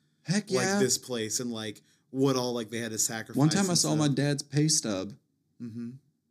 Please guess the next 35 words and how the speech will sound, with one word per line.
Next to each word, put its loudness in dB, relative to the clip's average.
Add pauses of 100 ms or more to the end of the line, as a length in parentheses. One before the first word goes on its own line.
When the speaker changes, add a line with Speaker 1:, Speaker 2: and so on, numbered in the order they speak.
(160)
Speaker 1:
in 4
the 4
net 6
out, -2
like, -2
at 0
least 2
during 4
the 2
time. -6
Speaker 2:
You 4
Speaker 1:
I 6
Speaker 2:
never 6
Speaker 1:
was 4
Speaker 2:
seen 8
Speaker 1:
like, 6
Speaker 2:
so 4
many 4
commas 2
and -4
zeros 4
Speaker 1:
Yeah, 8
I 6
was 6
like, 8
Speaker 2:
before. 6
Speaker 1:
"I've 4
never 8
seen 8
that 8
many 6
Speaker 2:
<laughs> 6
Speaker 1:
zeros." 4 (360)
And 6
then, 6